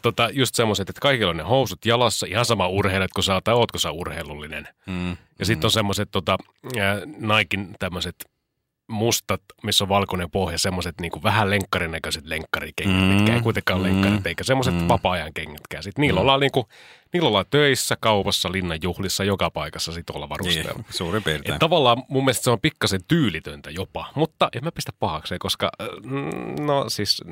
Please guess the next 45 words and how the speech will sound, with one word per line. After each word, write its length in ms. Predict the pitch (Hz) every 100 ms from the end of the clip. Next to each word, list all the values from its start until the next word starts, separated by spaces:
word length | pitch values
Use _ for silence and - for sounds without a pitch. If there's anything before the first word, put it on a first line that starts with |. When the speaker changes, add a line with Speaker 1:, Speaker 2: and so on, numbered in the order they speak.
| -
Speaker 2:
Joo, 220 | 104 101 107
Speaker 1:
tietyllä 200 | 156 110
Speaker 2:
mä 60 |
Speaker 1:
tavalla 220 | 107 120 -
<laughs> 140 | -
se 200 | 131 95
on 60 | 95
Speaker 2:
tiedän, 160 | 127
mitä 160 | 110 113
sä 20 | 101
Speaker 1:
semmoinen 260 | 127 95 95
Speaker 2:
tarkoitat. 320 | 95 95 -
Speaker 1:
<laughs> 40 | -
se 180 | - -
on 60 | 156
niinku 220 | - -
sellainen, 440 | - 135 90 85 -
Speaker 2:
Joo. 100 | - - - -
Speaker 1:
sellainen 460 | - 104 98 98 101
juttu, 500 | 160 151 _ - 135
mitä 280 | 135 127 101
sä 100 | 92
kuvittelet. 540 | 95 87 78 - - - -
Speaker 2:
Ehkä, 320 | 151 - 170
mut 220 | 156 156 165
ehkä 300 | 170 - 190
vielä 240 | 185 175
enemmän 360 | 180 196 135 117
nyt 140 | 110
sit 160 | 135 -
semmonen, 340 | 156 165 127
mikä 180 | 110 110
mua, 220 | 113 113 - - 85 - - 90 82 78 76
jos 240 | 107 123 131
mä 80 |
oon 80 | 127
nyt 120 | 117
unohtanut 420 | 139 127 - 107 -
tän 140 | 107
kaiken 300 | 117 110 107
muun 420 | 113 127 98 82 - _
asustuksen 720 | 92 95 92 - 78 - 80 73
tai 120 | 87
urheiluasustuksen 920 | 104 95 90 78 - - - - - -
ärsytyksen 760 | 85 80 73 78 - 127 117